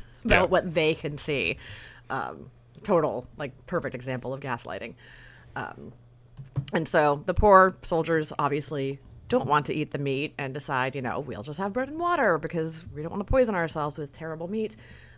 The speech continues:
Speaker 1: Um, and this really gets the idea into their heads that,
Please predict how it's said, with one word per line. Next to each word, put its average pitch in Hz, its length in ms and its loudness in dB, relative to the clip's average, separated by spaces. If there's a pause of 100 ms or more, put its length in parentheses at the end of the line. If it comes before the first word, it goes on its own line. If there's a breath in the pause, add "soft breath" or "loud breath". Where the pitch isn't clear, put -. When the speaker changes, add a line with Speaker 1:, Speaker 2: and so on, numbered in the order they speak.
(120)
Speaker 1:
Um, 92 480 -6 (840)
and 160 200 4
this 156 180 0
really 151 300 4 (260)
gets - 220 2
the 156 120 0
idea 139 380 0
into 139 260 -2
their 131 160 2
heads 127 420 0
that, 127 300 0